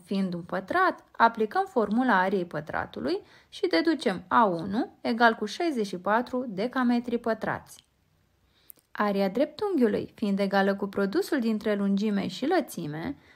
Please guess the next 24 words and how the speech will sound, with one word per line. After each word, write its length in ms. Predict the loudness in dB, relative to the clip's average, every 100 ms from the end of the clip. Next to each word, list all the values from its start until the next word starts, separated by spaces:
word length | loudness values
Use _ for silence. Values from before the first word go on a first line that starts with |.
| _
obținem 580 | -4 -4 0 2 2 0 2
A 240 | 4 4
doi 320 | 2 0 0 -2
egal 340 | -2 4 4 4
cu 100 | -2
șase 340 | 2 2 2
sute 300 | -6 -4 -2
șaptezeci 560 | 2 0 0 -8 -6 -6
și 140 | -8
cinci 300 | -2 -2 -2
decametri 760 | -4 2 2 2 0 0 -4 -8
pătrați, 680 | -4 -4 -2 -2 -2 -4 -14 -20 -20 _
lungimea 420 | -2 0 2 2 2
dreptunghiului 720 | 0 -4 -2 0 2 2 0
fiind 280 | 0 0
egală 340 | 2 2 2 2
cu 100 | -2
treizeci 380 | 0 0 0 -2
și 120 | -2
șapte 380 | -2 -2 -2 0
decametri 680 | 0 0 -2 -2 -6 -6
plus 280 | -6 -6 -4
opt 240 | -6 -6 -6
decametri. 800 | -4 2 2 4 0 -4 -20